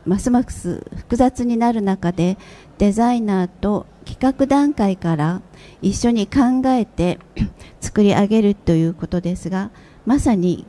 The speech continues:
技術者とデザイナーの共同作業で布ができてこないと面白いもの、魅力的なもの、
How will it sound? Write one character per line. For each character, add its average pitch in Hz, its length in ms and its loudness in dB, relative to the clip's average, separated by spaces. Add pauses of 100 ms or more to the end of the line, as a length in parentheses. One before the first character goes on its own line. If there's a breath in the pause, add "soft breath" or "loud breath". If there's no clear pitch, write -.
技 196 100 -4
術 254 320 -4
者 208 140 0
と 185 340 -2 (540 loud breath)
デ 214 120 2
ザ 254 200 2
イ 254 80 0
ナ 190 180 0
ー - 40 0
の 170 160 0
共 262 260 2
同 277 180 2
作 277 240 -2
業 220 240 4
で 220 260 0 (300 loud breath)
布 196 300 2
が 185 260 -2
で 226 220 -2
き - 80 -10
て 214 100 0
こ 226 160 -2
な 208 160 0
い 190 80 -2
と 214 340 -2 (500 loud breath)
面 208 220 4
白 226 320 0
い 214 60 0
も 175 180 -2
の、 165 260 -4
魅 190 100 -2
力 233 280 -2
的 254 280 0
な 220 140 -4
も 202 160 -4
の、 190 220 -2